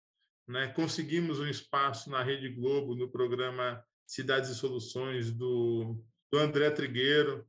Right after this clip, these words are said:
né? A gente conseguiu alguns documentários internacionais e,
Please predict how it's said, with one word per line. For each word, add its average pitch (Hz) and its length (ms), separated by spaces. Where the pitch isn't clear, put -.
né? 135 340
A 127 180
gente 143 260
conseguiu 143 760
alguns 139 280
documentários 135 680
internacionais 131 1120
e, 117 360